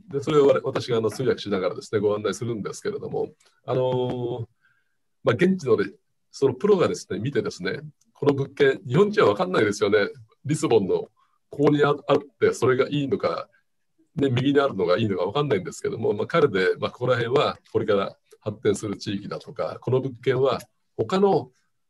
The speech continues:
近隣の物件と比べてなんか坪単価すごく安く出てるよとかですね、そんなことも <laughs> 教えてくれるんでですね、あの、そういうのを聞きながら選んでいただくということになります。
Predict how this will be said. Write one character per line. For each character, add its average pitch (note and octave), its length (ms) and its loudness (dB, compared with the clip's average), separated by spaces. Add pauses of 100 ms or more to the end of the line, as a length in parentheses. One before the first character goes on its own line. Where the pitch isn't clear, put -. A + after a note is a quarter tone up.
(800)
近 C#3+ 140 2
隣 D#3+ 200 -2
の D3+ 120 0
物 B2 140 -6
件 C3+ 200 0
と A#2 80 -8
比 A#2+ 60 -4
べ C3+ 200 0
て A#2+ 120 -2
な A2 100 2
ん - 40 -2
か G#2 100 -12
坪 D3+ 260 0
単 F3+ 160 -4
価 - 100 -4
す - 160 -8
ご C3+ 140 0
く - 180 -2
安 G#2 260 -2
く G3+ 120 -4
出 A#2 100 2
て - 120 -2
る - 100 -10
よ G#2+ 80 -6
と A#2 140 -8
か - 80 -10
で - 100 -14
す - 160 -14
ね、 A2 80 -2
そ C#3 140 4
ん - 20 0
な E3 80 2
こ E3+ 80 -2
と C3 60 2
も A2 100 4 (240)
<laughs> - 180 -20
教 A#2+ 220 2
え A#2+ 40 6
て C3 100 2
く A#2+ 80 -4
れ C#3+ 80 4
る D3+ 80 0
ん C#3 40 0
で G2+ 80 2
で F#2 100 -2
す - 120 -10
ね、 G#2 240 2 (160)
あ B2+ 80 -2
の、 B2 80 2
そ F3+ 120 2
う - 20 6
い - 20 2
う - 20 2
の F#3+ 60 2
を - 40 0
聞 - 120 -10
き D#3+ 120 -4
な D#3+ 100 0
が D3+ 100 2
ら D#3 220 0 (200)
選 A2+ 300 2
ん - 20 -12
で D#2+ 120 -6
い - 40 -14
た - 120 -10
だ - 100 -10
く - 100 -20
と - 280 -6 (440)
い C#3+ 100 -4
う B2+ 40 0
こ C3+ 80 0
と C#3+ 100 0
に C3 220 -8
な A#2+ 80 -2
り B2 80 -6
ま B2 100 -2
す。 G2+ 140 -10